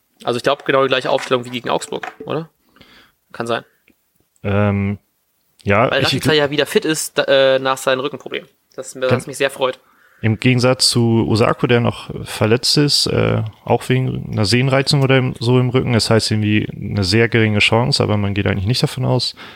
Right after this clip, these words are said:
Speaker 2: dass er spielt. Ähm, Langkamp soll ja auch erst vorübergehend dieses Duell gewonnen haben, wo, so als, als Side-Fact.
Speaker 1: Mhm.
Speaker 2: Ähm, und ich, ich sag einfach auch, um was anderes zu sagen, dass Möwald für Bargfrede spielt, weil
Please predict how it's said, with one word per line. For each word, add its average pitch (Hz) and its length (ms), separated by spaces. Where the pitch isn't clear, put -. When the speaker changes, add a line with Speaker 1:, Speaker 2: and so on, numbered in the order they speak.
Speaker 2:
dass 117 100
er 117 80
spielt. 123 340
Ähm, 117 440
Langkamp 147 460
soll 127 160
ja 127 140
auch 117 280
erst 117 340
vorübergehend 123 600
dieses 110 320
Duell 113 320
gewonnen 107 360
haben, 98 360
wo, - 100
so 95 220
als, - 460
als - 200
Side-Fact. - 600
Speaker 1:
Mhm. 143 120
Speaker 2:
Ähm, 131 400
und 113 120
ich, - 320
ich 101 120
sag 127 180
einfach 127 240
auch, 120 260
um 123 120
was 113 140
anderes 131 260
zu - 80
sagen, 117 280
dass 107 200
Möwald 117 440
für 104 140
Bargfrede 101 500
spielt, 107 440
weil 98 360